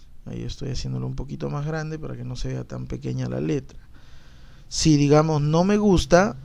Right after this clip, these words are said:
entonces yo simplemente lo cambio, vuelvo a la zona donde está el, el, los temas, ¿sí? Y elijo otro, el que más me guste,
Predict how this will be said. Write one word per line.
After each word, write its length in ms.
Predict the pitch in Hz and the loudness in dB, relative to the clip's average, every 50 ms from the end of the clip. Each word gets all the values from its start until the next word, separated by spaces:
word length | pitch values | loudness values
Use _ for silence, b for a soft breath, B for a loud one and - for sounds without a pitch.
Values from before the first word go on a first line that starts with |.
| - - | -10 -6
entonces 480 | - 127 123 123 131 131 127 139 127 120 | -6 -4 -2 0 -2 0 0 0 0 0
yo 240 | 127 123 120 123 120 | 0 0 0 0 -2
simplemente 720 | - - 139 139 143 147 151 143 143 143 139 139 143 147 | -2 -2 -2 -2 0 0 0 0 0 0 -2 -2 0 0
lo 180 | 165 170 170 - | 0 0 0 2
cambio, 460 | - 202 185 180 175 170 180 190 202 | 4 6 6 6 6 4 2 2 0
vuelvo 500 | 214 208 143 143 143 143 143 143 143 139 | 0 0 2 2 2 2 2 2 2 4
a 60 | 131 | 2
la 140 | 127 123 120 | 2 0 0
zona 500 | - - 147 147 143 143 143 143 143 160 B B B B B B B B B B B | -2 -2 -2 -2 0 -2 -2 -4 -6 -8 B B B B B B B B B B B
donde 280 | - 135 127 131 127 127 | -2 -2 0 0 0 -2
está 240 | 117 - - 135 135 | -2 0 0 0 0
el, 200 | 135 131 123 - - | 0 -2 -4 -4 -4
el, 140 | - 131 131 | -4 -2 0
los 200 | 143 143 - - | 0 -2 0 2
temas, 640 | - 208 196 170 160 165 185 240 - - - - - - - | 4 4 4 4 2 0 0 -2 -2 -4 -6 -10 -14 -16 -12
¿sí? 340 | - - - 151 190 - - - - - - - - - | -6 -2 0 0 0 -2 -4 -10 -20 -20 -20 -20 -16 -6
Y 160 | - 196 196 196 | -2 2 4 4
elijo 520 | 160 143 135 139 139 127 - 135 127 120 | 4 2 2 -2 -2 -2 -2 0 0 0
otro, 360 | 117 110 - - 110 90 90 | 0 -2 -2 -4 -4 -4 -4
el 100 | 95 107 | -6 -6
que 120 | 131 - 113 | -8 -8 -6
más 200 | 117 113 113 113 | -4 -4 -4 -4
me 120 | 120 120 | -4 -6
guste, 340 | 104 - - - - - | -6 -8 -12 -14 -16 -16